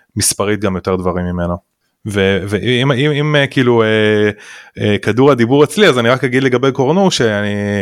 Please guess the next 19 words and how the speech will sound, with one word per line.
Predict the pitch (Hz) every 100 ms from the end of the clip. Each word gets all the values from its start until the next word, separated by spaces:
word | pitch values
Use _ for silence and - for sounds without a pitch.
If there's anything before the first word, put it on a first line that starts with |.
| 92 92
כן, | 139 113
קורנו | 104 101 127 135 117 - - _ _
בהחלט, | 107 101 - 143 131 -
כאילו, | 110 98 98 98 101 95 -
כאילו, | 101 95 92
צייצתי | 113 117 127
גם | 110 104
היום, | 120 123 98 - 92 -
התקפית, | - 110 - 131
כאילו, | - 120
כבר, | 110 101 95 95
אה, | 95
נגמרו | 95 95 98 107 123
המילים, | 107 139 143 110
כן, | 135 123
אבל | 101 98 -
הג-, | 107 101
הגנתית, | 101 90 90 - 180 120
כאילו, | - 101 92